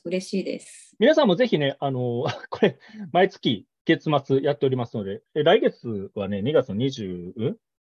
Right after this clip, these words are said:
Speaker 2: 二十五、二十六、どちらかにしようと思ってるんですが、後でお知らせしますが、もし、え、日が決まったら、<laughs> ぜひ、いずれかをご覧になって、感想など、ね、えー、チャットで言っていただければなと思います。えー、ここまで、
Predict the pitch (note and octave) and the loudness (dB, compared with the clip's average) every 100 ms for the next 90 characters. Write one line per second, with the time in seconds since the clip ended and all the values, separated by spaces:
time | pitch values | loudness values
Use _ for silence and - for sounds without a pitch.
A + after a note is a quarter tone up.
0 | _ _ _ F3 F#3+ D3+ G#2+ G2+ A2+ B2 | _ _ _ -6 -6 -4 -4 -2 2 2
1 | C3+ D3+ C#3+ A#2+ A#2 A#2+ G#2+ C3 E3+ G3 | 2 -4 -6 -4 -4 -4 -8 0 2 2
2 | C3+ F2+ - A#2 G#2+ G#2+ G#2+ G2+ E2 - | 0 -4 -6 -6 -6 -10 -8 -10 -10 -14
3 | F#2+ F3 B3+ A#2 - G#2+ - B2 - G2+ | -4 -2 0 -2 -2 -8 -6 -8 -8 -12
4 | - _ _ _ _ - B3 E3+ - D#3+ | -14 _ _ _ _ -6 -2 -2 0 0
5 | A3 F#3+ C3+ E3 C#3+ - A#2+ G#2+ A#2 C#3 | 2 2 2 0 0 -2 -4 -2 -4 -8
6 | - - C3+ C3+ C3 C3 D3+ D#3 G#2+ G#2 | -10 -6 -2 -2 -2 0 2 2 -2 -4
7 | A2+ A#2+ G2+ - G2+ _ _ - C3+ B2+ | -6 -6 -8 -12 -18 _ _ -4 -4 -2
8 | A#2 F2+ - _ _ _ - A#2+ - _ | -6 -8 -16 _ _ _ -14 -12 -12 _
9 | _ F#2 E2+ E2 E2+ - F2+ E2+ F2+ F#2 | _ -20 -18 -20 -20 -20 -20 -20 -18 -14
10 | F#2+ F#2 F2+ F2 E2+ C#3 G2 _ _ - | -14 -14 -20 -20 -14 -12 -12 _ _ -16
11 | D3 A#2+ G2+ _ _ _ _ _ _ _ | -12 -12 -14 _ _ _ _ _ _ _
12 | _ _ _ _ _ _ _ _ _ _ | _ _ _ _ _ _ _ _ _ _
13 | - _ _ _ _ G3 - _ - E3 | -20 _ _ _ _ -20 -20 _ 2 6
14 | E3+ E3 D#3 D3+ C#3+ C3+ C3+ C3+ F3+ A#3+ | 8 8 8 6 6 4 2 0 2 2
15 | C3+ F#2 | 2 -2